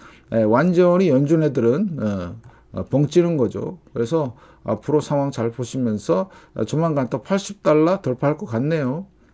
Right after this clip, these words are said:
네, 무-, 물가, 유가 잘 보시고. 자, 다우지수입니다.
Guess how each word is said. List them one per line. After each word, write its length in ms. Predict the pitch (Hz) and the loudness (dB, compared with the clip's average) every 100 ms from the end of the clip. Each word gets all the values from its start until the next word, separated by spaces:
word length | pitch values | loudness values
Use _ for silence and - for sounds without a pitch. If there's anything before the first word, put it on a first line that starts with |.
| _ | _
네, 260 | 107 95 110 - _ _ | -6 -6 -8 -18 _ _
무-, 180 | 104 120 - - - _ | -8 -8 -8 -20 -20 _
물가, 580 | 123 143 175 165 196 175 | 0 4 4 4 2 2
유가 420 | 123 110 110 98 - | 0 -4 -8 -8 -12
잘 160 | 92 | -14
보시고. 720 | - 120 113 113 73 87 160 - - _ | -10 -10 -8 -8 -8 -8 -10 -14 -20 _
자, 120 | - | -6
다우지수입니다. 920 | 117 135 170 156 143 127 113 98 220 | 4 6 6 4 0 0 0 -2 -8